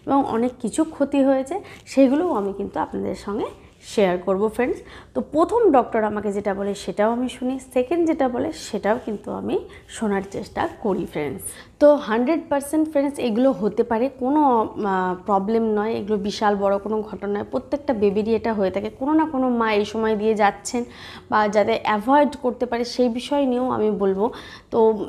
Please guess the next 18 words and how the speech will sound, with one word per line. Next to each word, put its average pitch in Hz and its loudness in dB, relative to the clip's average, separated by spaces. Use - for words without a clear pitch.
যতটা 302 2
পারবেন 339 2
এই 240 0
বিষয়টাকে 226 -4
অ্যাভয়েড 220 0
করুন 233 0
এবং, 226 0
আহ, 190 2
আমরা 302 4
as 214 -4
a 262 6
parents 240 -2
আমরা 220 -4
সব 220 -2
কিছু 240 -4
আটকাতে 214 -2
পারি 196 -2
না, 196 -4